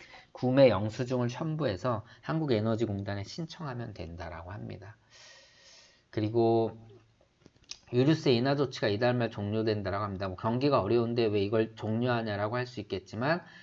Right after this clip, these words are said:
여기에 들어간 그 이조 육천억 원에 대한 그 세수 감소가 아무래도 이제 부담이 되기 때문에 이달 말에 종료를 해서 뭐 이제 그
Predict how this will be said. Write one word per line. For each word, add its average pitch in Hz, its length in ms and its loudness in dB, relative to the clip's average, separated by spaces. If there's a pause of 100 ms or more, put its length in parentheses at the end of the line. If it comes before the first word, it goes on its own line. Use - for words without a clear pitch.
(220)
여기에 120 580 6
들어간 110 800 2
그 95 200 0
이조 123 360 4
육천억 131 560 0
원에 120 280 2
대한 98 560 -4 (160)
그 87 440 -4
세수 165 500 -2
감소가 101 920 -2 (520)
아무래도 110 440 2
이제 95 520 -2 (520)
부담이 143 460 4
되기 95 320 -4
때문에 98 460 -2
이달 107 320 -2
말에 104 240 -2
종료를 101 500 -4
해서 113 640 0 (300)
뭐 95 200 0
이제 92 460 -4
그 87 520 -4